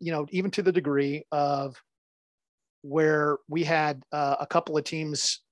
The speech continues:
that were playing double A that had beaten all the triple A teams in California during the year.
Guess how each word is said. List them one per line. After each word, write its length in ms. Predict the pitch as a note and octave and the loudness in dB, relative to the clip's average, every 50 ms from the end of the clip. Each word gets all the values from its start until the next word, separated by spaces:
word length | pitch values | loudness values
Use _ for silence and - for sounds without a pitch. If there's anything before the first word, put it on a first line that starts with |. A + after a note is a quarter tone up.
| _ _ | _ _
that 160 | D3 D3+ D3 | -2 -2 0
were 120 | - D#3 C#3+ | 0 -2 -4
playing 480 | - - D#3+ E3 E3 D#3 D3 C#3+ C3 B2 | -2 -2 -2 0 0 0 -2 -4 -4 0
double 360 | - E3+ G3 F#3 F3+ D3 C#3+ | 2 4 4 4 4 2 0
A 380 | C3+ C3 B2+ B2+ B2+ B2+ B2+ - _ _ _ _ _ _ _ _ _ | -2 -4 -6 -8 -8 -10 -12 -14 _ _ _ _ _ _ _ _ _
that 180 | - D#3+ D#3 D3 | 0 2 2 2
had 300 | - E3 C#3 A#2+ A#2 _ | 2 -2 -2 -4 -6 _
beaten 600 | - F3 G3 G#3 G3+ F3+ D3+ C#3+ C3 B2+ C3 B2+ - _ _ _ _ _ _ | -2 0 0 0 -2 -4 -6 -6 -6 -8 -10 -12 -14 _ _ _ _ _ _
all 200 | - F3 F#3 F#3 | 4 4 6 6
the 100 | F3 D#3 | 4 2
triple 340 | D3+ - F#3+ F3+ - D3 C#3+ | 2 2 2 2 2 -2 -4
A 80 | C3+ B2+ | -4 -6
teams 300 | - - C#3+ C3+ B2+ A#2+ | -6 -8 -8 -8 -8 -10
in 60 | B2+ | -8
California 580 | - - B2+ A#2 A#2 - - C#3 B2+ A2+ G2 - _ _ _ _ _ _ _ _ - | -6 -6 -6 -6 -8 -8 -8 -8 -8 -10 -12 -18 _ _ _ _ _ _ _ _ -4
during 240 | D#3 D#3 D3+ D3 C#3+ | -2 -2 -2 -2 -2
the 60 | C#3+ | -2
year. 260 | D3+ D3 B2+ A2+ - | -2 -2 -2 -4 -8